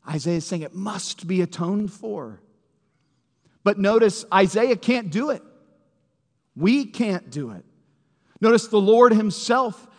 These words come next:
has to provide the sacrifice. The Lord himself must do it. You know, every religion basically works off the very same arithmetic. Work off your bad deeds with good deeds.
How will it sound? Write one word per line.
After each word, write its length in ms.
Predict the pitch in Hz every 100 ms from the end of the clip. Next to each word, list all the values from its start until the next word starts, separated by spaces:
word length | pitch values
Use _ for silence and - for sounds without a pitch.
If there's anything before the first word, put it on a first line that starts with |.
| _
has 280 | 214 226 208
to 100 | 214
provide 400 | 185 202 208 208
the 60 | 175
sacrifice. 720 | - 233 214 202 208 196 -
The 100 | 202
Lord 300 | 196 208 214
himself 600 | 214 196 - 233 226 -
must 460 | 175 202 202 - 160
do 180 | 226 254
it. 160 | - _ _ _ _ _ _ _ _ _ _
You 60 | 185
know, 80 | 196
every 260 | 233 226 247
religion 440 | 220 220 175 196
basically 420 | 135 208 214 196
works 340 | 190 180 180 -
off 160 | 160
the 80 | 151
very 240 | 143 151 156
same 300 | 160 147 139
arithmetic. 720 | 135 139 120 - 87 - _ _ _ _
Work 380 | 135 180 208 -
off 340 | 170 175 175
your 200 | 165 151
bad 440 | 135 143 147 156 127
deeds 400 | 143 139 127 -
with 220 | 135 -
good 240 | 131 120
deeds. 520 | 101 98 110 - -